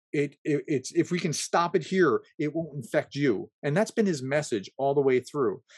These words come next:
But then he's also done one, one other thing, and I haven't highlighted it. I, I've gone through about, mm, thirty some odd of his speeches in the series here. So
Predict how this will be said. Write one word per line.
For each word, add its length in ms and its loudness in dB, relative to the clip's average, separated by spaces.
But 100 6
then 140 4
he's 160 0
also 260 0
done 320 -4
one, 220 -4
one 380 2
other 260 2
thing, 320 -6
and 100 0
I 60 2
haven't 340 0
highlighted 540 2
it. 160 0
I, 220 4
I've 160 2
gone 240 2
through 280 4
about, 520 0
mm, 920 -8
thirty 380 0
some 260 -2
odd 300 0
of 160 -4
his 320 -2
speeches 640 -4
in 180 -4
the 80 -4
series 480 -2
here. 200 -4
So 320 2